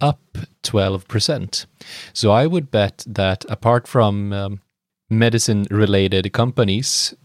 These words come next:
Microsoft is probably one of the most successful companies during covid.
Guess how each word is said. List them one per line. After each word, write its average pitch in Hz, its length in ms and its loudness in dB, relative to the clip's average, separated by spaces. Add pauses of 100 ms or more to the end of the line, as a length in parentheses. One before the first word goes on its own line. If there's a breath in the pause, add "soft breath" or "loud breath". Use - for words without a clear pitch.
(300)
Microsoft 110 540 -2
is 98 80 -4
probably 113 340 2
one 101 180 0
of 110 80 -2
the 113 60 -2
most 107 420 -2
successful 107 460 0
companies 101 420 0
during 98 280 -6
covid. 156 320 -2